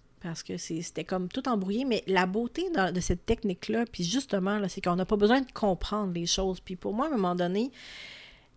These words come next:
justement, être tout le temps dans mon mental, puis comprendre, ils viennent d'où, mes conditionnements, puis c'est important des fois de comprendre ça, c'est, c'est super important, puis de,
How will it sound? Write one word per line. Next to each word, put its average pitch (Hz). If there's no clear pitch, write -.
justement, 196
être 233
tout 208
le 185
temps 220
dans 233
mon 196
mental, 185
puis -
comprendre, 226
ils 180
viennent 175
d'où, 240
mes 190
conditionnements, 185
puis -
c'est -
important 208
des 220
fois 214
de 214
comprendre 180
ça, -
c'est, -
c'est -
super -
important, 196
puis -
de, 170